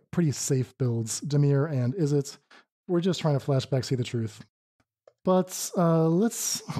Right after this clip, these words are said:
<sighs> let's get a little more risky, you know? Let's spice it up.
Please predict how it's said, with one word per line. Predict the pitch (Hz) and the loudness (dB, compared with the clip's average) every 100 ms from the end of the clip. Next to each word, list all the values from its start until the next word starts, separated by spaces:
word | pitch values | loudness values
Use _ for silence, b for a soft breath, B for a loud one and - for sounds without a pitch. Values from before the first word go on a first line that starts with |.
| - | -10
<sighs> | - - | -14 -6
let's | 247 247 | -4 0
get | |
a | 254 | 2
little | 180 | 4
more | 156 131 | 2 2
risky, | 131 - 151 | -2 -4 -10
you | 160 127 135 143 | -8 -6 -4 -2
know? | 131 | 0
Let's | 156 180 | 0 0
spice | - 135 | -2 -4
it | 117 | -4
up. | 120 | -10